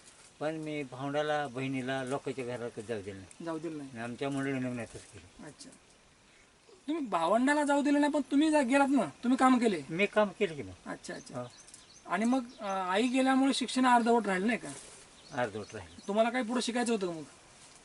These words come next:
Speaker 1: शिकायचं होतं, पण, अं, परिस्थिती बेकार असल्यामुळं शिकलो नाही मी.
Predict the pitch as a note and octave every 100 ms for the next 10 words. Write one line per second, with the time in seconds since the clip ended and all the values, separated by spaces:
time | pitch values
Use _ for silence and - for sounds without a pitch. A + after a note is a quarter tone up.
0 | - C#3 E3+ F3 E3+ E3 E3 F3+ F3 E3+
1 | E3 D#3+ E3+ - D#3 F3 F3 E3+ E3+ -
2 | - - - - C3 D#3+ F3 D#3+ - D#3+
3 | E3 E3+ - - - G#3+ - C#3 G#2+ G2